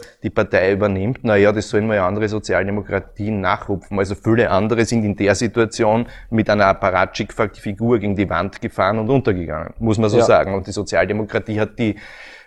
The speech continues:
Speaker 1: äh, den U-Turn, wird man sehen, wie gut, äh, der performt, aber auf jeden Fall, äh, sozusagen mit Feimann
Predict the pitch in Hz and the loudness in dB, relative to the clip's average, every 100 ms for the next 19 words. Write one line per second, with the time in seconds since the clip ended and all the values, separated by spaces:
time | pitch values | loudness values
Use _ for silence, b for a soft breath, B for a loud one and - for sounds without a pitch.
0 | - 117 104 123 107 120 131 - 120 120 | 4 4 6 4 4 4 4 6 6 8
1 | 123 123 123 - _ - - 110 101 101 | 8 6 2 -8 _ -20 -8 -2 -2 4
2 | 107 113 98 90 131 156 - _ - - | 6 6 2 2 2 2 -6 _ -6 -4
3 | - 64 73 - 104 110 - 107 117 123 | -2 -4 -6 0 2 2 2 4 4 4
4 | 110 107 - 110 120 - 113 110 110 107 | 4 4 4 2 2 4 4 6 4 2
5 | 65 107 120 110 113 113 - 95 101 113 | 2 -4 -4 0 2 2 2 0 2 0
6 | 107 | 0